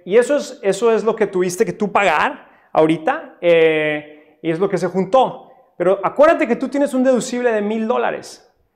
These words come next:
Entonces, ¿qué quiere decir? Que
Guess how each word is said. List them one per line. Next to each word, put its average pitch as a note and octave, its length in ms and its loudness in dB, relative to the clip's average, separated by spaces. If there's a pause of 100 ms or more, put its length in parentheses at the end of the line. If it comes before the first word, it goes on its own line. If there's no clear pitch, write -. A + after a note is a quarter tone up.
(420)
Entonces, G3+ 480 -2
¿qué A#3+ 140 -6
quiere A#3+ 180 4
decir? - 720 -4 (500)
Que E3 460 -6